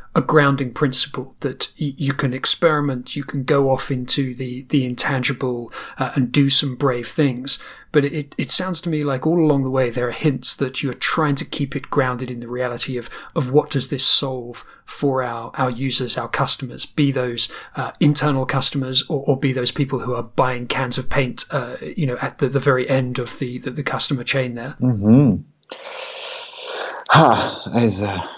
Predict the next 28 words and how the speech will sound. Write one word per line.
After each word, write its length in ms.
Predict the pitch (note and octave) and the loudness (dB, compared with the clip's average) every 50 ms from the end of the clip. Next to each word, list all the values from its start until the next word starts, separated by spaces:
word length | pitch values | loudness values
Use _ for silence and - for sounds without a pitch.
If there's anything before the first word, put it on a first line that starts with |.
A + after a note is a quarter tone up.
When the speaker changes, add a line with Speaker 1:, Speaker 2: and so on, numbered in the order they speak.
| - - - - _ - - - | -18 -20 -20 -20 _ -20 -10 -4
Speaker 2:
I 100 | F#2+ F#2+ | -4 -4
think 280 | F#2 - A#2 A2+ G#2 - | 2 6 6 6 8 6
is 120 | G2+ F2 | 6 6
a 80 | G2+ F#2+ | 6 6
dilemma 400 | E2+ G2 F#2 G2 G#2 G#2 G2+ F#2+ | 6 6 6 6 6 6 4 2
for 240 | - - F#2 F2 E2 - - | 0 0 -2 -2 -2 -4 -2
most 280 | F#2 G2 A2+ A#2 - - | 2 2 4 4 4 2
of 80 | E2+ | 2
the 60 | - - | 2 4
companies. 600 | - A2+ A2 A2 G2+ F#2+ E2+ E2+ E2+ - - - | 6 8 8 8 8 8 8 6 4 4 2 2
Yeah. 220 | E2 G2 G#2+ A2 | 2 4 4 2
How 300 | - - - G2+ G#2 G#2+ | 0 0 4 6 8 10
much 340 | G#2+ G#2+ A2+ A#2+ A#2 - - | 10 10 10 8 6 4 6
do 80 | G#2 | 8
you 140 | F#2+ F#2 F#2 | 8 10 10
want 200 | F2+ G2+ G#2 A2 - | 8 8 6 6 6
to 80 | G2+ | 8
allow 180 | F2 F#2 G2+ G#2 | 8 10 10 10
yourself 580 | G2 F#2+ F2+ - - G#2+ G2+ G2+ F#2+ - - | 10 8 8 6 6 8 8 8 8 6 2
to, 160 | - F2+ E2+ D2+ | 0 0 0 2
to 140 | - - E2+ | 2 0 0
experiment 560 | E2 - - - G#2 G#2 G2+ G2+ F#2+ F#2 - | 0 2 4 6 8 8 8 6 4 4 2
and 140 | F2+ F2 F2 | 2 4 6
learn 400 | G2 G2+ F#2 F2+ F2+ G2+ A2 - - - - - - - - _ _ | 6 8 8 6 4 2 0 -4 -12 -20 -20 -20 -20 -20 -20 _ _
without, 480 | F#2+ G2 F#2 E2+ G2 G2+ G2+ G2+ - - _ _ - | 6 6 8 8 8 8 8 6 4 -2 _ _ -6
without 720 | - F2 F2+ F#2+ F#2+ F#2 D#2+ G#2+ G#2+ A2 G#2+ G#2 F#2 F2 E2+ | -4 2 4 6 6 8 8 8 8 10 8 8 6 6 8
burning, 600 | G#2 G#2+ G#2+ G#2 G#2 G2+ G2+ G2 F#2+ F#2+ F#2 - F#2 | 10 10 10 10 8 6 4 2 2 0 0 -2 -6
uh, 140 | F2+ E2+ | -6 -6